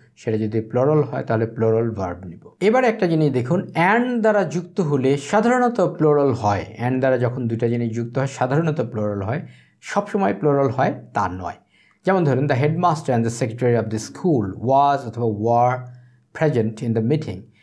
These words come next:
এখানে কিন্তু was হবে। প্রশ্ন হচ্ছে কেন? কারণ এখানে হেডমাস্টার এবং সেক্রেটারি, যেমন এই যে of the school, এই of preposition, এরপরে তো আর হেড ওয়ার্ড হবেই না। তাহলে হেড কোনটা? হেডমাস্টার and secretary।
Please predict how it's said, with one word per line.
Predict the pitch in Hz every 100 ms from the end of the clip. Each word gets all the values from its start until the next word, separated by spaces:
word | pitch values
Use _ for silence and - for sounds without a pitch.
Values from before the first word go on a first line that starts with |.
| _
এখানে | 160 170 185 160
কিন্তু | 139 120 117
was | 98 110 143 160
হবে। | 113 95 95 95 -
প্রশ্ন | 151 151 180
হচ্ছে | 175 170
কেন? | 160 110 98 - - _ _
কারণ | - 170 147
এখানে | 135 147
হেডমাস্টার | 113 127 131 170 180 - 165
এবং | 156
সেক্রেটারি, | 156 131 123 120 107 139 190 190 - _
যেমন | 156 156
এই | 156
যে | 151
of | 147 170 196 202 180 151
the | 156
school, | 156 151 131
এই | 143 139 135
of | 147 160 156
preposition, | 139 123 113 - 120
এরপরে | 131 131 175
তো | 175
আর | 135
হেড | 123
ওয়ার্ড | 127 117
হবেই | 120 123 156
না। | 107 - - - _ -
তাহলে | 127
হেড | 117 151 196 -
কোনটা? | 127 107 107 104
হেডমাস্টার | 123 143 185 - - 196 214 220 - -
and | 127 170 196 190 -
secretary। | 131 113 107